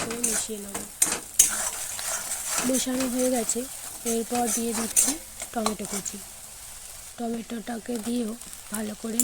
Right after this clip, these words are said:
মিশিয়ে নিতে হবে। এখনো পর্যন্ত আমি একটুও জল দিইনি। টমেটোটা দিয়ে দিলাম। টমেটোটাকে দিয়ে ভালো করে মিশিয়ে নিয়েছি।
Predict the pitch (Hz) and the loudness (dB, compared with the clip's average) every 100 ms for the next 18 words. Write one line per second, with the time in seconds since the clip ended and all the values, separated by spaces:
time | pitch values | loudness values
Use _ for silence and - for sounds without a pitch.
0 | 240 196 214 196 190 214 208 185 214 - | 4 0 0 -2 -4 -6 -8 -8 -10 -8
1 | - - - - - - - - - - | -10 -8 -10 -10 -12 -4 0 4 2 2
2 | - - - - - - - - - - | 2 2 4 2 0 0 0 0 0 0
3 | - - - 254 233 240 240 247 214 247 | 0 0 2 4 6 6 6 4 4 4
4 | 233 240 240 233 - 240 233 226 208 214 | 4 4 6 8 8 6 4 4 4 4
5 | 220 202 214 - - - - - - - | 4 2 4 4 4 0 0 8 8 8
6 | - - - - - - - - - - | 6 4 4 4 2 4 4 4 4 4
7 | - - - - - - - - - - | 4 4 2 2 2 2 2 2 2 2
8 | - - - - - - - - - - | 2 2 0 0 0 0 0 0 -2 4
9 | - - - - - - - - 226 220 | 6 6 2 4 4 4 2 4 4 4
10 | 226 226 240 240 220 208 190 190 - - | 8 8 10 6 6 6 6 4 2 0
11 | - - - - - - - - - - | 4 4 4 4 4 6 6 4 0 -2
12 | - - - - - - - 233 226 233 | -6 -8 -8 -6 -6 -8 -2 0 2 0
13 | 240 233 226 247 240 247 226 220 214 214 | -2 -4 -4 -2 0 0 -2 -2 -2 2
14 | 226 240 233 214 214 214 214 214 - | 2 2 0 -2 -2 0 2 4 2